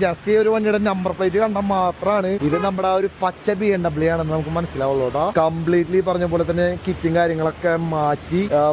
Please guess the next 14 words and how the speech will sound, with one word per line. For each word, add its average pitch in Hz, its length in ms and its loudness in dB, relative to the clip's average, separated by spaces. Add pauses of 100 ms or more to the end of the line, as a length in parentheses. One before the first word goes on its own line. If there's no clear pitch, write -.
(100)
പുതിയ 160 220 2
ഹെഡ്ലൈറ്റ് 160 520 0
വെച്ചിട്ടുണ്ട്. 170 380 0
അതേപോലെ 151 460 0
തന്നെ 170 200 0 (200)
എല്ലാം 196 280 2
മാറ്റി, 277 240 0 (120)
പെയിന്റിങ് 190 400 0
മാറ്റി, 208 420 0
ബാക്കിൽ 165 360 0
നിന്നുള്ള 185 240 2
ലുക്കും 180 300 -2
കാര്യങ്ങളൊക്കെ 175 420 0
മാറ്റി. 165 480 -2